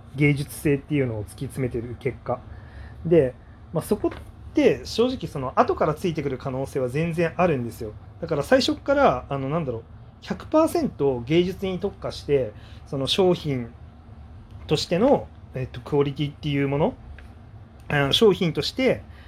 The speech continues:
えー、より消費者に広く伝わるっていうことを犠牲にしても、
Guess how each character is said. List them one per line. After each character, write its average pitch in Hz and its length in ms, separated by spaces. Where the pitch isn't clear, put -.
え 131 100
ー、 127 80
よ 151 100
り 214 320
消 175 220
費 170 100
者 135 120
に 160 140
広 151 240
く - 60
伝 - 220
わ 139 80
る 190 80
っ - 40
て - 120
い 139 40
う 123 40
こ - 80
と 208 140
を 190 140
犠 131 60
牲 302 260
に 302 100
し - 100
て 269 100
も、 127 240